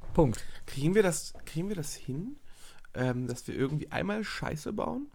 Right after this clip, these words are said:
Speaker 2: <laughs> und das dann auf der Bild-Zeitung landet und wir dann, dann wiederum sagen, „Hier, Moment, wir möchten aber die Vorgeschichte noch von uns haben“?
Speaker 1: Um auf die Bild-Zeitung zu landen, musst du entweder was Rassistisches, also was richt-, richtig Rassistisches gemacht haben. Sowas wie
Speaker 2: Jetzt
Speaker 1: ein,
Speaker 2: verstehe ich
Speaker 1: ein
Speaker 2: deinen
Speaker 1: Asylanten
Speaker 2: Plan seit
Speaker 1: anzünden
Speaker 2: Wochen.
Speaker 1: oder sowas.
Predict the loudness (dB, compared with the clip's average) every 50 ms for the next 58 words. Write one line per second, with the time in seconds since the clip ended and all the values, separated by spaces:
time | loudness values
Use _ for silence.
0 | -16 -16 -2 0 2 2 2 0 -2 -6 -10 -10 -12 -6 -4 -2 -2 -2 -4 -6
1 | -8 -8 -8 -4 -2 0 0 0 0 2 2 2 2 2 0 0 0 2 4 4
2 | 4 4 4 2 0 2 0 -2 0 0 0 0 0 0 -4 -4 -4 -2 -2 -2
3 | 0 0 0 0 0 -2 -4 -6 -12 -16 -18 -18 -12 -4 0 0 0 0 -2 -4
4 | -4 -2 0 0 0 0 2 2 2 2 2 2 2 2 4 4 6 6 6 6
5 | 6 4 2 2 4 4 4 6 4 4 4 4 2 2 6 8 8 8 8 6
6 | 2 -2 -4 -2 -2 -2 0 0 0 0 0 2 2 2 4 4 6 6 6 6
7 | 6 4 6 8 6 6 6 4 2 2 2 2 0 0 0 0 2 2 0 0
8 | -2 -2 -2 -2 -2 -2 0 2 4 6 6 6 4 2 -2 -4 -4 -2 -2 -4
9 | -2 -2 0 0 0 0 0 0 0 0 0 0 2 2 2 4 4 4 2 4
10 | 4 2 2 2 0 2 4 4 4 4 2 0 0 0 -2 -2 0 -2 -2 -2
11 | -2 -4 -4 -4 -4 -4 -4 -2 -4 -4 -4 -6 -6 -4 -2 -2 2 2 4 4
12 | 2 2 2 4 4 6 6 4 4 2 2 4 4 4 4 4 4 4 4 6
13 | 6 8 10 10 10 8 8 6 6 4 6 6 6 4 4 2 2 2 2 2
14 | 2 2 0 -2 -4 -6